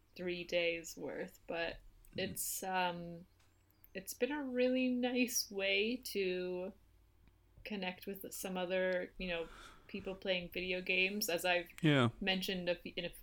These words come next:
Speaker 1: you know, every episode so far, I am quarantined with my parents, who are great, but I can't really discuss video game news with them. <laughs> So
Speaker 2: <laughs>
Speaker 1: having the outlet on Twitch to play some games and drop in and watch some other people playing stuff has been really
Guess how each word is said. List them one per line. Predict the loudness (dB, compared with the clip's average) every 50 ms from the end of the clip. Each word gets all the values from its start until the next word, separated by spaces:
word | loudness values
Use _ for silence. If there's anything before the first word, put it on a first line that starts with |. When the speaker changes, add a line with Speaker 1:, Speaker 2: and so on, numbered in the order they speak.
| -16 -12
Speaker 1:
you | -8 -6 -6
know, | -6 -4 -2
every | -4 -2 0 2 2
episode | 2 2 0 -2 -4 -4 -4 -2
so | -2 -4 -4
far, | -2 0 2 2 2 2
I | 2 2
am | 2 2 0
quarantined | -4 -4 -2 -2 -2 -2 -2 -4 -4 -4 -4
with | -6 -6
my | -4 -4 -4
parents, | -2 0 0 0 0 0 -2 -4 -6 -4
who | -4 -2 0
are | 0 0 0 0 -2 -6 -10 -20 -20 -20 -20 -6 2
great, | 6 10 10 12 12 10 8 6 2 -2 -8 -6 0 2
but | 6 8
I | 8 10 8 8 6 4 0 -2 -6 -16 -6
can't | 2 4 4 4 4 2 -2 -12 -20 -20 -20 -20 -20 -20 -12 -6
really | -2 2 4 4 4 4
discuss | 2 -2 -2 0 4 6 8 8 8 6 4 4
video | 6 6 6 8 8 8 8 8
game | 6 6 6 6 4 2
news | 0 2 2 0 0 0 0
with | 0 0 2
them. | 6 8 10 10 10 8 6 2 0 -4
<laughs> | -4
So | 2 6 8 10 10 10 10 8 6 6 8 8
Speaker 2:
<laughs> | 8 8 10 8 6 6 6 -8 -14 -2 4 6
Speaker 1:
having | 8 8 8 6 6
the | 8 8
outlet | 8 8 8 6 4 4
on | 4 2 2 -2
Twitch | -2 0 0 0 0 -2 -2
to | 2 4 4 6 6 4 2 -2 -10 -20 -20 -18 -6
play | 0 2 2 2
some | 2 0 -4 -2
games | 2 2 4 4 2 0 0 -2 -2
and | -2 -2 0
drop | 2 2 2 2 2 0
in | 0 0 0
and | -2 -2 -2
watch | -4 -4 -4 -6 -8 -10 -6
some | -6 -4
other | -4 -4 -4
people | -4 -6 -8 -6 -6 -6
playing | -6 -2 0 2 2 2 0 -2
stuff | -6 -4 -2 -2 -2 0 -2
has | -2 0 2
been | 0 2 0 0
really | -2 0 0 0